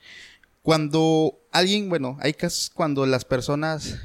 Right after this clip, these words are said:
están, eh, ya a punto de, de morir, de fallecer, eh, hay ciertas personas que experimentan cosas, pues, fuertes, anormales, en ese lapso en, en el que están en su agonía.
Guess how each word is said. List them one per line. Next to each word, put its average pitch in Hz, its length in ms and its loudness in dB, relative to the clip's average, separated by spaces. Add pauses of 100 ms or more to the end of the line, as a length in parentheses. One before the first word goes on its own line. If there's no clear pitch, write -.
están, 131 500 -4
eh, 127 180 -2
ya 120 140 2
a 120 80 -4
punto 127 320 -4
de, 120 280 0 (120)
de 113 140 -4
morir, 117 320 2
de 151 80 2
fallecer, 127 560 -2 (500)
eh, 117 160 0
hay 117 140 0
ciertas - 320 -4
personas 127 340 -2
que 135 80 -4
experimentan 120 600 0
cosas, 117 640 -2 (340)
pues, - 200 -20
fuertes, 151 600 2 (180)
anormales, 123 840 2 (920)
en 123 140 0
ese 131 200 0
lapso 127 320 0
en, 127 160 -4
en 127 220 0
el 123 160 0
que 123 100 -2
están 127 200 0
en 131 80 0
su 131 100 4
agonía. 135 400 4